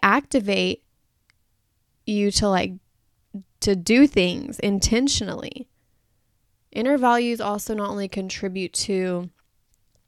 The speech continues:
our physical self, but society as a whole and our connection to society, because what we are experiencing within and what we're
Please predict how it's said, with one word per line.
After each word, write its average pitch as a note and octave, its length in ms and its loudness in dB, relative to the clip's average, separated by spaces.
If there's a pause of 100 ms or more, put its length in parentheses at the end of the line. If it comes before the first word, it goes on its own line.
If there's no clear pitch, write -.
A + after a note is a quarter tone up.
(300)
our G#3+ 140 4
physical A3 480 -2
self, C4 400 0
but G#3+ 240 -2
society G#3+ 640 -4
as G3 120 -8
a G3+ 80 -6
whole G3+ 380 -4
and G3 140 -4
our G3 100 -2
connection G#3 760 -4
to A3+ 500 -6
society, - 720 -4 (580)
because G3 500 -8 (640)
what G3 400 0
we A3 460 -2 (1160)
are G#3+ 100 4
experiencing A3+ 540 0
within A#3+ 340 4
and G#3+ 140 2
what G3+ 140 0
we're G#3 240 2